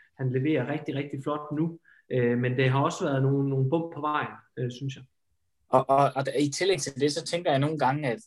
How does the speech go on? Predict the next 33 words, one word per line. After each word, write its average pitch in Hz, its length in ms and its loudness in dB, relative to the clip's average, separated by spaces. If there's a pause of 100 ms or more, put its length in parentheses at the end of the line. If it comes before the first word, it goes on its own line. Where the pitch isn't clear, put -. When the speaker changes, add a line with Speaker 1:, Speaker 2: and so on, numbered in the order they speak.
Speaker 2:
at, 117 340 2
øh, 107 460 6 (760)
at 131 120 -2
det 143 80 8
har 143 80 8
vi 143 60 8
nogle 156 180 4
gange 147 340 4
brug 170 220 2
for 156 160 4
os 151 240 -2
mennesker, 151 260 -2
tror 123 240 4
jeg, 110 300 4
at, 123 220 0 (100)
øh, 113 120 2 (120)
få 156 140 8
de 143 120 2
her 147 220 6
bump 143 220 4
på 127 60 2
vejen. 135 280 2 (300)
Øh, 117 200 0 (160)
fordi 123 220 2
det 127 120 -6
er 135 40 4
jo 147 60 6
ikke, 170 140 -2
fordi 170 260 0
det 139 100 2
er 131 140 2
dårlige 143 440 6
valg 135 200 6